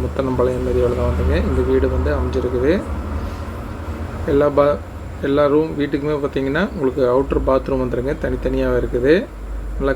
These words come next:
க்ரௌடான ஏரியாவிலையும் இருக்குதுங்க. இந்த இடத்தின் விலை வந்துங்க டிஸ்கிரிப்ஷனில் கொடுத்துருக்குதுங்க,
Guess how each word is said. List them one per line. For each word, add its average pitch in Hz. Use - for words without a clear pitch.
க்ரௌடான 139
ஏரியாவிலையும் 131
இருக்குதுங்க. 127
இந்த 147
இடத்தின் 151
விலை 147
வந்துங்க 143
டிஸ்கிரிப்ஷனில் 139
கொடுத்துருக்குதுங்க, 131